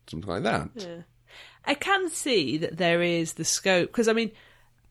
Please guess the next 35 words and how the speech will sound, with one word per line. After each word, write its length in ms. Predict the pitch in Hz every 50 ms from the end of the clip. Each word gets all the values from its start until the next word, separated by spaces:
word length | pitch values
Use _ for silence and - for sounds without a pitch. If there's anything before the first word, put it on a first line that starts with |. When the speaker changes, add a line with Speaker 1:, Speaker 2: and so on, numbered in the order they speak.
| _ _ _
Speaker 2:
we 240 | - 196 202 269 269 254
are 100 | 254 240
the 140 | 214 226 214
age 500 | 214 208 208 196 190 196 170 - - - -
that 240 | 196 185 - - _ _ _ _ _ _ _ _ 131 160 160
would 160 | 151 175 165 151
have 40 | -
been 140 | 175 165
around 320 | 165 165 160 160 156 156 160
if 160 | 156 - -
I, 80 | 151 139
if 180 | 131 - -
I 60 | 160
did 160 | 151 156 151 151
know 140 | 156 151
it 180 | 147 147 139 -
existed 480 | 147 143 - 185 - - - 156 143 -
for 100 | - 151
this 220 | 170 180 - -
Speaker 1:
<laughs> 80 | - 139
Speaker 2:
film. 240 | - - - 156 -
Speaker 1:
Yeah. 220 | 82 78 71 71 - - - _ _ _ _ _ _ _ _ _
Speaker 2:
I 180 | - 180 180 185
think, 680 | - - - 208 190 185 180 156 - - - - -
um, 600 | 190 175 170 170 170 170 165 165 165 160 147 - - _ _ _ _ _ -
kids 340 | - 226 220 190 - - 185
now 580 | 185 202 196 175 135 127 123 - - 185 - - _ _ _ _ -
are 60 | - 180
not 220 | 185 185 - -
necessarily 1040 | 180 190 190 196 196 156 - - 175 - - - - - 233 214 226 220 214 190 175
gonna 220 | 160 165 156 151
go 160 | 147 151 139 143
to 160 | - - 151
this 200 | 151 139 - -
film, 440 | - - 127 127 135 139 156 156